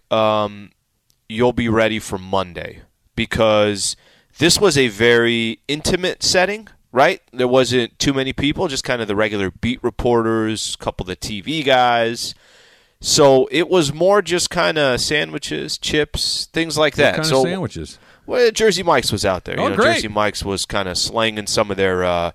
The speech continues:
Speaker 2: What'd you
Speaker 1: their
Speaker 2: get?
Speaker 1: sandwiches out there. But it wasn't what I think media's gonna be, media day is gonna be like. So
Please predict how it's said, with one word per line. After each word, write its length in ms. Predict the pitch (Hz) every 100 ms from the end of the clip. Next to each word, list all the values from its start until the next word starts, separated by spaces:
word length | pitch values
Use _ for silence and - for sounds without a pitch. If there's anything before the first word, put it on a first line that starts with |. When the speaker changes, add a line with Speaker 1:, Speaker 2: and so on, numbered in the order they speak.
| _
Speaker 2:
What'd 160 | 92 92
you 60 | 117
Speaker 1:
their 160 | 185
Speaker 2:
get? 60 | -
Speaker 1:
sandwiches 380 | 120 117 101 104
out 140 | 101
there. 120 | 98 - - _ -
But 140 | 151
it 120 | 143
wasn't 480 | 151 202 208 175 -
what 120 | 143
I 100 | 139
think 280 | 127 156 127
media's 460 | 120 156 123 110 -
gonna 240 | 104 98
be, 340 | 87 101 98 -
media 300 | 131 131 110
day 140 | 98
is 100 | 92
gonna 180 | 104 98
be 180 | 98 101
like. 240 | 95 92
So 360 | - 110 104